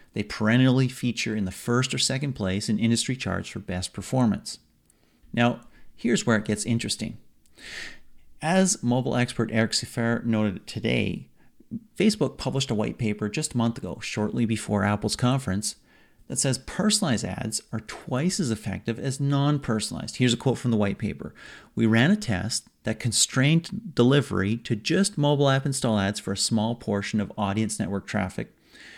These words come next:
then compared personalized ranking to non-personalized ranking," the white paper says. "We observed more than a fifty percent drop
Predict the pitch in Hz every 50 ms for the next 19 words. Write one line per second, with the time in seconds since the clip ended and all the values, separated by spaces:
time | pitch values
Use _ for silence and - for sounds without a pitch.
0 | - - - _ - 123 123 - 131 123 - 120 127 131 131 131 110 - - _
1 | - - 202 214 214 - 165 143 127 - - 104 101 101 98 110 117 123 123 -
2 | - - _ - 139 131 131 135 135 131 131 131 135 135 139 131 - 123 110 -
3 | - 107 95 87 98 98 92 87 - - - - - - 98 98 95 95 - 95
4 | 92 - 101 - - - 95 87 85 - - _ _ _ _ _ - - - _
5 | _ _ _ _ _ _ _ - 113 117 120 113 104 113 120 123 120 104 107 117
6 | 117 117 120 123 120 120 110 104 - - 165 175 - 208 185 - 139 - - -
7 | 220 202 - 110 101 95 98 110 - -